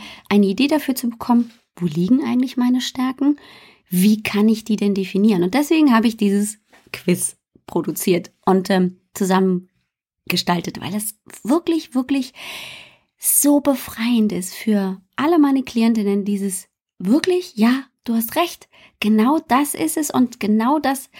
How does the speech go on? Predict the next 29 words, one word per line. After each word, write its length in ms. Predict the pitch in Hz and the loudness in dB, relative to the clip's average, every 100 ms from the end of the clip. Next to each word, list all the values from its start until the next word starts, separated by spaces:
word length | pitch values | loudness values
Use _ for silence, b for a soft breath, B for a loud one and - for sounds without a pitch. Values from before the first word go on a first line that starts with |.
| B - | B -10
hat 180 | - | -2
mir 80 | 233 | 2
schon 160 | 214 214 | 2 2
immer 180 | 196 185 | 0 -4
Spaß 420 | - 123 127 - | -8 -10 -10 -16
gemacht. 260 | - - _ _ _ _ _ _ B B B B B B - | -18 -18 _ _ _ _ _ _ B B B B B B -2
Nochmal 280 | 220 214 208 | 4 4 4
zurück 240 | 208 208 | 0 -2
zu 80 | 208 | -2
meinem 280 | 202 208 302 | -2 0 0
Beispiel. 380 | 302 311 330 294 | 0 -2 -2 -2
Also, 300 | 190 185 202 b b b _ - | -2 -4 -8 b b b _ 2
ich 260 | - 381 | 2 4
war 120 | 262 | 2
definitiv 840 | 226 240 226 208 185 233 226 226 - _ - | 2 2 2 0 0 0 0 -2 -14 _ -6
Couch 320 | 196 190 - | -4 -4 -6
Potato 500 | 208 233 233 294 415 - b b b b | -4 -2 0 0 0 -2 b b b b
und, 200 | - 240 | -2 0
ähm, 200 | 233 233 | 2 2
diese 300 | 220 214 208 | 4 4 2
Fitnesskurse 920 | 185 294 - 202 - - 180 170 180 - | 2 -4 0 0 0 -4 -2 -2 -4 0
im 360 | 185 180 170 - | 0 0 -4 -10
Sportverein 1120 | - - - 208 226 - 202 - 185 190 180 B B B - | -12 -12 0 2 2 0 0 0 -4 -6 -8 B B B -2
oder 360 | 190 180 175 - | 2 4 2 -2
im 300 | - 196 185 _ | -4 -2 -4 _
Sportstudio 1000 | - - 220 240 247 - 196 175 175 180 | -12 -4 2 4 2 -4 -6 -4 -2 -2
oder 200 | 175 190 | -2 0
diese 220 | 208 202 | 2 2
Lauftreffs, 920 | 196 196 262 359 - - - - - | 0 2 2 0 -4 -14 -14 -16 -20